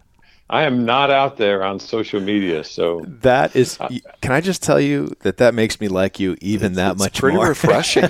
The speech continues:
Speaker 3: Yeah. It's
Speaker 2: He's,
Speaker 3: refreshing.
Speaker 1: Yeah.
Speaker 2: he's an
Speaker 1: Yeah.
Speaker 2: enigma. Yes.
Speaker 1: I think, I think you could give my cell number. How's that?
Speaker 2: <laughs>
Speaker 3: Yes. Yes. Yes. <laughs>
Speaker 2: That is literally living that. I love it that you're not being forced into the garbage like the rest of us.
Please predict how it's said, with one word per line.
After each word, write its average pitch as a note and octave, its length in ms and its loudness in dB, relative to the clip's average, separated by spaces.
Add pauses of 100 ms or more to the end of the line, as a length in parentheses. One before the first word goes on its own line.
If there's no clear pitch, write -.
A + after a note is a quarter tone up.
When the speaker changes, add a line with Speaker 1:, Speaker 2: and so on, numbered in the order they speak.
(120)
Speaker 3:
Yeah. G#2 500 0 (300)
It's - 440 -6
Speaker 2:
He's, - 40 -4
Speaker 3:
refreshing. E3 460 4
Speaker 1:
Yeah. D#3+ 240 -2 (140)
Speaker 2:
he's C3+ 200 2
an C3 80 0
Speaker 1:
Yeah. A2+ 60 4
Speaker 2:
enigma. G2+ 500 0 (100)
Yes. G2+ 460 2
Speaker 1:
I C#3 100 2
think, E3+ 300 0
I D3+ 120 4
think F#3+ 180 0
you G3 180 0
could C#3 80 -4
give D#3+ 120 2
my C#3 180 -2
cell F#3 300 -6
number. G2 320 -6
How's B2 180 0
that? D3+ 280 2 (120)
Speaker 2:
<laughs> - 140 -2
Speaker 3:
Yes. B2 720 4 (160)
Yes. G#2+ 640 2 (760)
Yes. G2 300 -2
<laughs> - 60 -6 (840)
Speaker 2:
That D#3+ 260 4
is D3+ 280 2
literally D3 680 4
living C#3 580 4
that. G#2 400 4
I A2 80 4
love A#2+ 320 4
it B2 120 2
that A2+ 200 2
you're G#2+ 80 4
not A2+ 300 2
being A2 200 2
forced - 640 -2
into G2+ 380 -4
the F2+ 80 -4
garbage G2 500 2
like F2+ 180 0
the F2 80 -4
rest G2 280 0
of F#2+ 80 -2
us. F#2 300 0